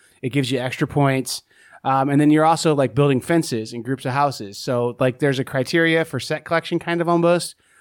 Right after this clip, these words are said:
that you're trying to satisfy in order to,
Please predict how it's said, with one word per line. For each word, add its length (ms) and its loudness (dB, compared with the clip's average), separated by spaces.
that 120 -8
you're 100 -2
trying 280 -2
to 300 -2
satisfy 600 -2
in 180 -2
order 260 0
to, 540 0